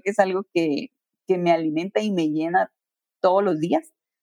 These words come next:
¿verdad? Creo que es algo que uno termina aprendiendo, eh, siempre, ¿verdad? Cada semestre.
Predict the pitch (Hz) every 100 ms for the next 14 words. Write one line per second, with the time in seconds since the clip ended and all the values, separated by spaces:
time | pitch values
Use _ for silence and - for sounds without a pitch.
0 | _ - 170 175 196 196 202 190 196 -
1 | - 175 190 202 190 170 160 165 180 190
2 | 175 - 175 156 147 147 160 185 190 -
3 | _ _ - 170 165 - 170 220 285 233
4 | 156 139 175 175 170 190 175 160 175 -
5 | 403